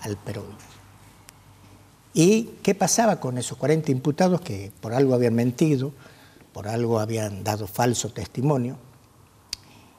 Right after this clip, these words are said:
Y según, eh, Levos, en ese momento decía que el fiscal Mariano Fernández le había dicho que no tenían dinero,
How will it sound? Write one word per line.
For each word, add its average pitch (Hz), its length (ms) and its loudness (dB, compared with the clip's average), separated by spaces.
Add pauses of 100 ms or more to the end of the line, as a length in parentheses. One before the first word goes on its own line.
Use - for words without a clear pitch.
(120)
Y 120 120 -8
según, 185 680 2
eh, 107 320 -8
Levos, 147 400 2
en 104 140 -2
ese 113 160 0
momento 131 440 -2
decía 113 320 -2
que 113 160 -4
el 98 280 -8 (340)
fiscal 117 460 -2
Mariano 113 340 0
Fernández 127 480 -4
le 117 60 -4
había 110 140 -4
dicho 117 280 -4
que 101 140 -8
no 101 120 -12
tenían 104 320 -6
dinero, 95 300 -12